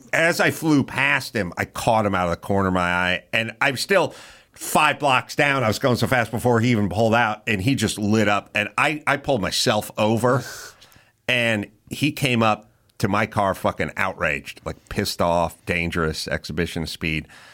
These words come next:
But I didn't know it, but I forgot I was wearing my <laughs> L A P D hat. And he's fucking yelling at me, and at some point he stops in the middle and he goes, "Where'd you get that hat?"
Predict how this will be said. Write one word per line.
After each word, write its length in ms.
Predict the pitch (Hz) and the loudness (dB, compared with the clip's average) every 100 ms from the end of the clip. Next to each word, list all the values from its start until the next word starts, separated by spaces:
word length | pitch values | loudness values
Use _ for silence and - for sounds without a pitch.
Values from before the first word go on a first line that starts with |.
| - - _ _ _ _ | -20 -20 _ _ _ _
But 140 | 95 95 | -6 -4
I 140 | 90 | -4
didn't 320 | 101 98 95 | -4 -6 -6
know 260 | 95 104 101 | -2 0 0
it, 100 | - | -2
but 100 | 80 | -8
I 40 | |
forgot 340 | 78 76 80 76 | -8 -6 -2 0
I 220 | - - | 0 0
was 80 | 92 | 0
wearing 160 | 92 | 2
my 160 | 92 90 | 0 0
<laughs> 0 | |
L 180 | 107 104 | 2 2
A 100 | 95 | 0
P 180 | - 101 | 0 -2
D 280 | - - 101 87 | -2 -2 -2 -2
hat. 240 | 78 76 - - _ - - - - _ - - - | -6 -6 -8 -10 _ -18 -18 -18 -18 _ -14 -14 -14
And 640 | - - 226 254 226 143 | -12 -6 -2 0 2 4
he's 140 | 160 - | 2 2
fucking 400 | 165 170 160 131 | 0 0 2 2
yelling 320 | 127 147 170 | 2 2 2
at 80 | 156 | 2
me, 260 | 170 170 | 2 2
and 160 | - 147 | 2 2
at 140 | 139 | 2
some 200 | 123 160 | 2 0
point 220 | 160 156 131 | 2 2 2
he 60 | |
stops 460 | 107 - 120 135 - | 0 0 0 0 0
in 60 | |
the 60 | 127 | 2
middle 140 | 127 131 | 2 2
and 40 | |
he 40 | 110 | 2
goes, 200 | 95 - - - - - - _ | 0 -4 -20 -20 -20 -20 -20 _
"Where'd 180 | 208 165 | 0 2
you 60 | |
get 160 | 170 185 | 2 2
that 200 | 175 131 | 2 2
hat?" 380 | 147 175 107 | 2 0 -2